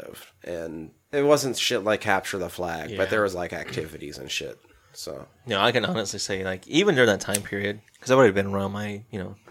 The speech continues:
Speaker 2: age group, whatever. But I never did go to camp, man. The only,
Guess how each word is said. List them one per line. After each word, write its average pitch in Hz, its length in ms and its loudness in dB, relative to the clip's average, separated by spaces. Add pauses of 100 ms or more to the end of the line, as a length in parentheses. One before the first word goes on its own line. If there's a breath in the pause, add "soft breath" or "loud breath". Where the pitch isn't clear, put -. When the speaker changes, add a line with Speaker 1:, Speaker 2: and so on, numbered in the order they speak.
(160)
Speaker 2:
age 98 280 -6
group, 98 200 -10
whatever. 98 280 -10 (400 soft breath)
But 131 140 2
I 208 60 2
never 240 200 -2
did 254 140 -6
go 139 120 2
to 101 60 0
camp, 95 280 -6
man. 107 280 -6 (160)
The 120 120 -4
only, 131 240 -2